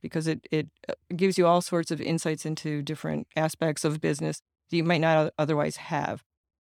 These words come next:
and that might not prepare you if you didn't have this M B A, right? So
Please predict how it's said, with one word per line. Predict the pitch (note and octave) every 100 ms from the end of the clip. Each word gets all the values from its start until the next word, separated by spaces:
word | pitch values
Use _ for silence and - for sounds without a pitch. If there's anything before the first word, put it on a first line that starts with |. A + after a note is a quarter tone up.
| -
and | D#3+ D3+
that | D3+ -
might | D#3 -
not | D#3 -
prepare | D3 - G3
you | F3 C#3
if | - C#3
you | C#3+
didn't | C#3+
have | C#3 - C3+ _ _ _ _
this | D3+ - - _
M | D#3 C#3
B | C#3
A, | C3+ C#3+ -
right? | C3+ C#3 _ _ _ _ _ _
So | - - D#3 D3